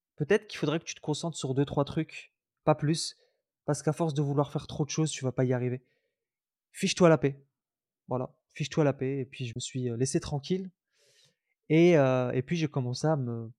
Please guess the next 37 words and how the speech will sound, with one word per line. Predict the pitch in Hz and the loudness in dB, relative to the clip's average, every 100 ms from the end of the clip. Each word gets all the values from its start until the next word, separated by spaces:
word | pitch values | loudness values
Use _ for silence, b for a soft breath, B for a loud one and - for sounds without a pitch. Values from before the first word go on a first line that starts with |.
| _ _ _ _ | _ _ _ _
à | 135 | -8
me | 135 | -6
concentrer | 143 - 139 - | -8 -6 -6 -4
sur | 165 - 135 | -6 -4 -2
les | 127 | -2
objectifs | 123 127 - - - | -2 -6 -8 -10 -10
les | |
plus | 139 - 151 151 _ 135 120 | -10 -8 -8 -8 _ -10 -6
importants. | 135 135 - - - | -6 -6 -14 -16 -18
C'est | - | -12
comme | 131 160 | 0 2
les | 156 139 | 2 0
habitudes. | 127 135 - - _ _ _ _ _ _ _ - | -2 -8 -14 -20 _ _ _ _ _ _ _ -6
Commence | 156 170 165 | -2 0 -2
à | |
faire | 151 147 | -4 -2
le | 143 | -2
ménage | 143 143 165 160 - - _ _ _ _ _ | 0 2 2 0 -10 -18 _ _ _ _ _
sur | - 131 | -10 -4
les | 135 | -4
trois | 135 - 160 151 | -4 -2 0 2
habitudes | 151 139 135 156 160 - _ _ _ _ _ _ _ | 0 0 -2 -2 -2 -6 _ _ _ _ _ _ _
qui | - | -6
sont | - 156 | -2 0
les | 143 | -2
plus | 143 151 | -2 -2
néfastes | 156 151 147 151 139 135 | 0 -2 0 -4 -2 -6
pour | - - | -8 -14
toi. | 127 - _ _ _ _ _ _ | -16 -16 _ _ _ _ _ _
Et | 151 151 147 - _ _ | 4 4 2 -4 _ _
en | 147 147 | -4 -2
changeant | - 165 185 | 0 2 4
des | 156 | 2
petits | 147 - - | 0 -4 -8
paramètres | - 160 151 160 - | 2 4 6 2 0
comme | 151 135 | -4 -4
ça, | 160 - | -6 -8